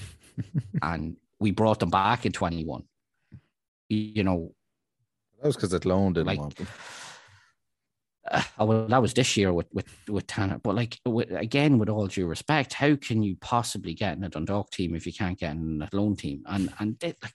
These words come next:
Speaker 1: th-, this isn't the player's fault, but, like, I just don't understand the strategy at all. It's, and, and that's something that needs to change. Like, we're talking about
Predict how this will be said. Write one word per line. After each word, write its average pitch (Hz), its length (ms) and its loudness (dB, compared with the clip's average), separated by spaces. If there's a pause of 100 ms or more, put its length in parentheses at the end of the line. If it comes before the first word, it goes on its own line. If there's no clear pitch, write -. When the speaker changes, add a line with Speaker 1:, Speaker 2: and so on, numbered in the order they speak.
Speaker 1:
th-, 156 240 -2
this 185 180 2
isn't 175 220 0
the 131 80 4
player's 123 420 4
fault, - 380 -6 (520)
but, - 200 2 (1300)
like, 104 260 -6 (1600)
I 139 260 -2
just - 280 -8
don't 90 260 -6
understand 87 520 -4
the - 60 -10
strategy - 520 -6
at 80 60 -6
all. 92 320 -6 (180)
It's, - 380 -8 (920)
and, 85 220 -2
and 101 180 0
that's 147 260 2
something 113 400 2
that 71 140 -6
needs 92 340 -6
to 85 80 -10
change. 87 440 -4
Like, 90 220 -6
we're 92 80 -6
talking 107 520 -2
about 87 280 -4